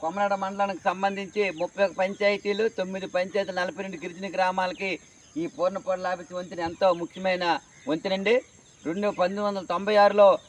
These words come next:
అటు ఒరిస్సా, ఇటు ఆంధ్ర సరిహద్దులో పడవ ప్రమాదంలో ముప్పై రెండు మంది గిరిజనులు చనిపోయారు.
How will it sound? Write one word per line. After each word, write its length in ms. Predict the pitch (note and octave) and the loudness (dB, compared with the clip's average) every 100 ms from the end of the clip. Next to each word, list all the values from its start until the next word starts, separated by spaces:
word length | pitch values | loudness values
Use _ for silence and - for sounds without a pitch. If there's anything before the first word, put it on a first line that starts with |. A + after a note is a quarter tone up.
| - _ | -20 _
అటు 160 | D3+ D#3+ | 0 2
ఒరిస్సా, 380 | E3+ F#3+ G3 G#3+ | 2 2 2 2
ఇటు 200 | G3+ G3 | 4 4
ఆంధ్ర 260 | F3+ G3+ | 2 2
సరిహద్దులో 460 | F#3+ F#3+ G3+ G3+ F#3+ | 2 4 2 2 2
పడవ 260 | F3 F3 G3 | 4 4 4
ప్రమాదంలో 440 | G3 G3 G3 F3+ | 4 2 0 -2
ముప్పై 240 | F3 - | -6 -6
రెండు 160 | F#3+ F#3 | -6 -4
మంది 200 | F#3 F#3 | -4 -6
గిరిజనులు 400 | D3+ F3 F#3+ F#3 | -8 -6 -2 -2
చనిపోయారు. 400 | F3 F#3 F#3+ B3 | 2 4 4 2